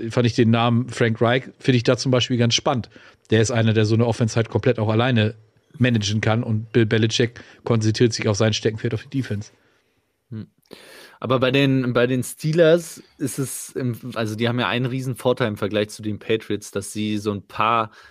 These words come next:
Speaker 2: Cornerstones haben, einfach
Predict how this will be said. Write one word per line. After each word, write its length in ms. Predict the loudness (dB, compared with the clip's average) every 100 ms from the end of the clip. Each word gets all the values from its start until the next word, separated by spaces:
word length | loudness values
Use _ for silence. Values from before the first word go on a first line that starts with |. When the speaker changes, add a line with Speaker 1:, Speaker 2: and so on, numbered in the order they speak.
| _
Speaker 2:
Cornerstones 1040 | -4 -2 0 0 0 0 0 -2 -8 -12 -6
haben, 420 | -2 0 -2 -6
einfach 540 | -4 -6 -2 -4 -4